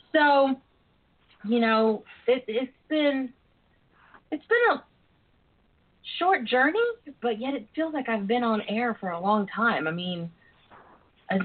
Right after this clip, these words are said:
what, Labor Day weekend was my first show, and then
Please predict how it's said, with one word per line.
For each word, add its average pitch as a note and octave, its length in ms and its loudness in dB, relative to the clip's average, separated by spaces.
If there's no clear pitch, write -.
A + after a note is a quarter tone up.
what, F#3 220 2
Labor A3 200 4
Day G#3+ 160 4
weekend G#3+ 300 0
was E3+ 140 -4
my F3+ 200 -4
first F#3+ 220 -4
show, F3+ 480 2
and E3+ 320 -2
then E3+ 460 -2